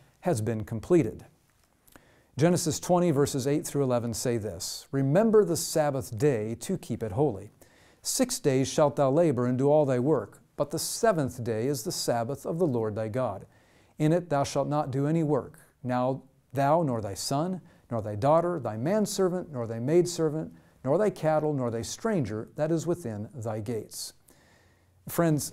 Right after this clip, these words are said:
the Bible tells us very clearly that the seventh day, which is still Saturday today, that is the day that God has blessed and made holy,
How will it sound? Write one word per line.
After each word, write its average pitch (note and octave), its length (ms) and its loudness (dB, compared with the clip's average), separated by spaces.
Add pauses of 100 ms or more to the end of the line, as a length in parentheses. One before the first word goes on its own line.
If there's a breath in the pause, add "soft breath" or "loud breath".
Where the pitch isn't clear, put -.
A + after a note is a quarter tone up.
the C#3 160 0
Bible D#3 320 4
tells D#3 300 2
us C3+ 100 0
very C#3+ 240 2
clearly B2 600 2
that C3+ 180 -6
the C#3 80 -4
seventh D#3 580 0
day, A#2+ 400 0
which C#3 360 -6
is C3+ 160 -4
still D#3+ 320 -2
Saturday A#2+ 580 -2
today, A2+ 460 -6 (440 soft breath)
that C#3+ 300 4
is E3 160 2
the D3+ 80 0
day C#3+ 280 4
that C3+ 180 -4
God C#3 260 -2
has A2+ 160 -4
blessed D3 580 0
and C3 160 -2
made B2+ 200 -2
holy, A2 420 0